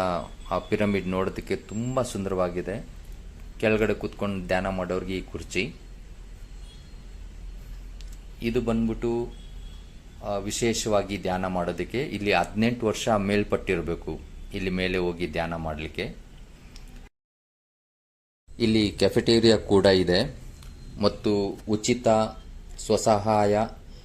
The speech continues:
ಅನ್ನದಾನ ಸ್ಥಳ ಕೂಡ ಇದೆ. ಒಳ್ಳೆ ಊಟ, ಹೊಟ್ಟೆ ತುಂಬ ಊಟ ಕೊಡ್ತಾರೆ. ತುಂಬ ವ್ಯವಸ್ಥಿತವಾಗಿ ಮಾಡಿದ್ದಾರೆ. ಇದೇ ಆ ಊಟ.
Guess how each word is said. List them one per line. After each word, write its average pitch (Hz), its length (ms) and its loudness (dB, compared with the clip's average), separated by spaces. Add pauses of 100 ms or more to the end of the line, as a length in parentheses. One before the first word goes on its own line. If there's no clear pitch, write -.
(160)
ಅನ್ನದಾನ 107 540 6
ಸ್ಥಳ 92 400 4
ಕೂಡ 92 260 2
ಇದೆ. 85 520 0 (560)
ಒಳ್ಳೆ 120 200 10
ಊಟ, 113 320 8
ಹೊಟ್ಟೆ 101 360 6
ತುಂಬ 113 280 6
ಊಟ 104 280 6
ಕೊಡ್ತಾರೆ. 92 600 0 (2250)
ತುಂಬ 107 160 2
ವ್ಯವಸ್ಥಿತವಾಗಿ 95 840 4
ಮಾಡಿದ್ದಾರೆ. 87 720 0 (2000)
ಇದೇ 101 480 4 (880)
ಆ 98 40 6
ಊಟ. 92 320 2